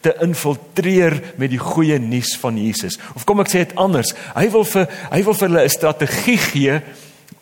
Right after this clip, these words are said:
om Jesus bekend te stel aan hierdie mense in hierdie vieslike plek. En dit, en dit gebeur hoofsaaklik in hoofstuk twee. In hoofstuk twee gee Paulus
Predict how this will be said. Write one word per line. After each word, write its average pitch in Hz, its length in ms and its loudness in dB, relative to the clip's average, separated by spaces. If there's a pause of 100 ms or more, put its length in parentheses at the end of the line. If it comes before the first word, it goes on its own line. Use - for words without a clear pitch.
om 180 340 2 (320)
Jesus 180 580 0
bekend - 600 -2
te 165 80 0
stel 120 540 0 (580)
aan 147 140 -2
hierdie 160 300 0 (300)
mense 147 600 -2
in 120 100 0
hierdie 131 240 -2
vieslike - 600 -6
plek. - 580 -8 (1600)
En 113 80 -6
dit, 175 220 0 (180)
en 151 160 -2
dit 202 180 2
gebeur 147 460 2
hoofsaaklik 127 880 -2 (260)
in 127 80 -4
hoofstuk 120 400 -4
twee. 104 300 -4 (600)
In - 120 -8
hoofstuk 170 360 0
twee 202 280 2 (320)
gee 175 240 0
Paulus 175 540 2